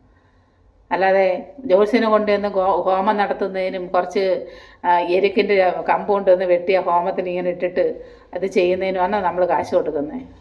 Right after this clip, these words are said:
നിങ്ങൾക്കറിയാവോ, ആ ഹോമത്തിൽ ഇരുന്ന എരുക്കിൻ്റെ കമ്പാ.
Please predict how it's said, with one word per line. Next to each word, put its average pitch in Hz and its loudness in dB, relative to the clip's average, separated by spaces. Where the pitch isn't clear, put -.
നിങ്ങൾക്കറിയാവോ, 240 4
ആ 208 0
ഹോമത്തിൽ 220 2
ഇരുന്ന 226 0
എരുക്കിൻ്റെ 220 -2
കമ്പാ. 196 -4